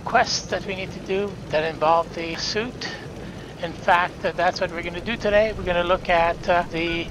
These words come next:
different, uh, challenges that we have, the daily challenges and weekly challenges that we have.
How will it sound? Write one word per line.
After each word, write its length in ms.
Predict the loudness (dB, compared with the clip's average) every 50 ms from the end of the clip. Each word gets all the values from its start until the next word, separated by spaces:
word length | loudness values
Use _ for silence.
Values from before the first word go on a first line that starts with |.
| -8 -8 -2
different, 640 | -2 -2 0 0 2 4 4 2 2 -2 -2 2
uh, 120 | 4 4 4
challenges 680 | 4 4 4 4 4 4 0 -2 0 0 0 0 0
that 140 | 0 0 0
we 100 | 0 0
have, 340 | 2 4 6 6 6 4 2
the 80 | -2
daily 300 | -6 -2 0 0 0 -2
challenges 560 | -2 0 0 0 0 2 0 0 0 0 -2 -4
and 120 | -4 -4
weekly 280 | -4 -6 -6 -6 -6 -4
challenges 560 | -2 -2 0 0 -2 -2 -2 -4 -4 -4 -4
that 100 | -4 -4
we 100 | -4 -2
have. 380 | 0 2 2 2 2 0 -2